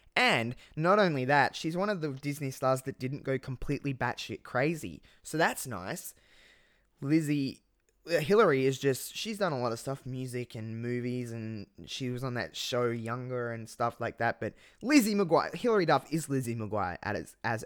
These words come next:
at her core. It was her breakout role. Well, I guess she was in Casper, wasn't she? So she was in, like, Casper Meets Wendy. But I mean, like, everyone knows Hilary Duff as Lizzie McGuire. So the fact that she's on board and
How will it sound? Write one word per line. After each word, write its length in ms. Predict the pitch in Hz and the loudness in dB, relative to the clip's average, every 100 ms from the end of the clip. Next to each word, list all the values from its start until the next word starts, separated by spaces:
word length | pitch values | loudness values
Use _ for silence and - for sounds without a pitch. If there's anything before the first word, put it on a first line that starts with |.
| - | -2
at 160 | 127 131 | 2 2
her 160 | 117 | 2
core. 340 | 107 - 107 87 | -2 -4 -2 -2
It 80 | 76 | -4
was 140 | 110 | -6
her 260 | 113 107 107 - - _ - | -4 -4 -6 -14 -20 _ -6
breakout 560 | 107 120 135 113 - | -2 -2 0 -4 -2
role. 460 | 98 104 117 73 - _ _ | -2 0 0 -2 -8 _ _
Well, 120 | 131 147 | -2 0
I 60 | |
guess 120 | 156 | 0
she 100 | 160 | -2
was 100 | 135 | -4
in 100 | 110 | -6
Casper, 460 | 95 107 101 - 80 | -6 -4 -4 -6 -8
wasn't 280 | 95 98 87 | -8 -10 -12
she? 120 | 98 | -12
So 100 | - | -10
she 40 | |
was 160 | 120 117 | -8 -8
in, 60 | 107 | -8
like, 120 | - | -6
Casper 360 | - 101 - | -4 -4 -6
Meets 260 | 95 95 - | -8 -8 -8
Wendy. 380 | 98 110 135 143 _ - - - | -10 -8 -10 -12 _ -20 -20 -6
But 60 | 185 | 0
I 40 | |
mean, 140 | 185 | 2
like, 140 | 170 165 | 4 4
everyone 320 | 165 151 135 | 4 2 2
knows 260 | 131 131 131 | 2 0 0
Hilary 280 | 127 120 | 0 2
Duff 200 | 117 113 - _ _ _ | 2 -2 -4 _ _ _
as 200 | 120 120 | 0 0
Lizzie 280 | 98 113 107 | -2 -4 -6
McGuire. 520 | 95 98 104 85 82 | -6 -4 -2 -4 -10
So 140 | - 104 | -8 -6
the 80 | |
fact 220 | - 160 - | -2 -4 -4
that 80 | |
she's 280 | - 143 139 | -6 -4 -2
on 180 | 135 123 | -2 -2
board 280 | 113 117 113 | -2 0 0
and 180 | 107 | -4